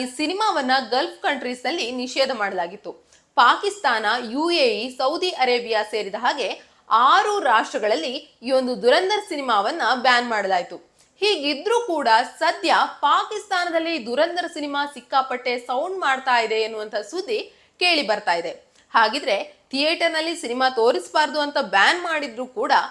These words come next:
ಪಾಕಿಸ್ತಾನದ ಮಂದಿ ದುರಂಧರ್ ಸಿನಿಮಾವನ್ನ ಹೇಗೆ ನೋಡಿದ್ರು, ಅವರಿಗೆ ಸಿನಿಮಾ ಎಲ್ಲಿ ಸಿಕ್ಕಿತು ಅಂತ ಹೇಳಿ ನೋಡೋದಾದ್ರೆ, ಈ ಒಂದು ಸಿನಿಮಾವನ್ನ ಪಾಕಿಸ್ತಾನದ ಜನ ನೇಪಾಳ, ಮಲೇಷ್ಯಾ, ಅದೇ ರೀತಿ ಶ್ರೀಲಂಕಾದ ಡಾರ್ಕ್ ವೆಬ್‌ಗಳ ಮೂಲಕ ಸರ್ವರ್‌ಗಳಿಗೆ ಎಂಟ್ರಿ ಕೊಟ್ಟು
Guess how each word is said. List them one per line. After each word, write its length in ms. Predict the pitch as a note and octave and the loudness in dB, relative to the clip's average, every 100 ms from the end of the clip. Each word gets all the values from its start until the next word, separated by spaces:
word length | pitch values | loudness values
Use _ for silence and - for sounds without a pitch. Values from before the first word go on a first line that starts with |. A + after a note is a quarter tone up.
| - _ _ - | -8 _ _ 2
ಪಾಕಿಸ್ತಾನದ 680 | C#4 F4 G#4+ G#4+ F#4 E4+ D4+ | 4 4 0 -2 -2 0 -2
ಮಂದಿ 340 | D4 D4 B3 | -2 -4 -2
ದುರಂಧರ್ 400 | A#3+ C#4+ E4+ F4 | 0 0 -2 -6
ಸಿನಿಮಾವನ್ನ 460 | D#4 D4 C4+ C4 A#3+ | -6 -4 -4 -2 -4
ಹೇಗೆ 280 | A#3+ B3 C4 | -2 -2 -2
ನೋಡಿದ್ರು, 440 | C4 A3+ G#3 G3+ G#3 - _ - | -4 -4 -4 -4 -4 -6 _ -2
ಅವರಿಗೆ 300 | D4+ D4 C#4+ | 0 0 -2
ಸಿನಿಮಾ 380 | D#4 F4+ F4+ | -4 -4 -2
ಎಲ್ಲಿ 320 | D#4+ C#4 F#4 A#4 | -2 -2 -2 -2
ಸಿಕ್ಕಿತು 400 | G4+ - C#4+ C4+ | -4 -6 -4 -4
ಅಂತ 180 | A#3+ | -2
ಹೇಳಿ 220 | C#4 A#3 A3+ | -2 -2 -2
ನೋಡೋದಾದ್ರೆ, 800 | G3+ F#3+ F#3 G3+ C#4+ G#3 - _ _ _ _ | -4 -2 2 2 0 -4 -8 _ _ _ _
ಈ 80 | D4 | -4
ಒಂದು 220 | F#4 E4 | -2 -2
ಸಿನಿಮಾವನ್ನ 680 | F#4 E4+ F4 G#4+ A4 D#4 B3+ C4 C4 - _ | -4 -4 -2 0 0 0 0 0 -2 -6 _
ಪಾಕಿಸ್ತಾನದ 760 | A#3+ A#3+ D4+ F4 - D4+ B3+ G#3+ | 6 6 6 -2 -2 0 2 0
ಜನ 260 | F#3 A#3 D#4 G3 A#3+ - _ _ | 0 -2 -2 -2 -4 -10 _ _
ನೇಪಾಳ, 600 | A#3 C4+ E4 E4+ D#4+ D4+ D4+ | -2 0 0 0 2 2 2
ಮಲೇಷ್ಯಾ, 720 | D4+ A#3+ A3+ C4+ D4+ D#4 D#4 | 2 0 0 0 -2 -2 2
ಅದೇ 220 | A#3 A3+ A#3 | 2 0 -2
ರೀತಿ 300 | A#3+ B3 B3 | -4 -6 -6
ಶ್ರೀಲಂಕಾದ 720 | - C#4 F#4+ G4+ F4 D4+ D4 D4 C#4+ | -4 -4 -4 -4 -2 0 4 6 6
ಡಾರ್ಕ್ 460 | A3 A3 B3 - | 4 4 4 2
ವೆಬ್‌ಗಳ 340 | C4+ G#3 A#3+ A3+ | -8 -2 2 2
ಮೂಲಕ 260 | G#3+ C4+ D#4 A3 G#3 | 0 -4 -2 -2 -2
ಸರ್ವರ್‌ಗಳಿಗೆ 760 | - C4 F4 F4+ C#4+ C4 A#3+ A#3+ | -2 -2 0 0 0 -2 -2 -4
ಎಂಟ್ರಿ 260 | G#3 G#3+ - | -4 -6 -6
ಕೊಟ್ಟು 580 | B3+ - G#3+ C#4+ - | -4 -2 -4 -6 -12